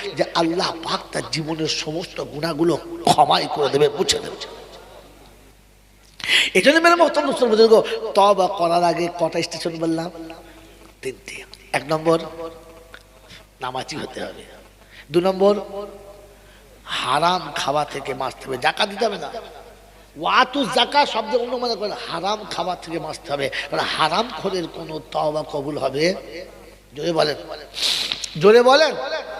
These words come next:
তওবা কবুল হবে না। আর তিন নম্বর,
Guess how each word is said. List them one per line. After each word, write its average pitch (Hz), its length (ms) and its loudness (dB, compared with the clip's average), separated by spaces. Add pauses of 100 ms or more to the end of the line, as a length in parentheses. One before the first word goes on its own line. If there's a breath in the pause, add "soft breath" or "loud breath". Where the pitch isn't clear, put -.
(380)
তওবা 160 260 6
কবুল 165 300 0
হবে 156 300 2 (640)
না। 113 280 2 (640 loud breath)
আর 139 100 0 (220)
তিন 202 160 0
নম্বর, 220 640 2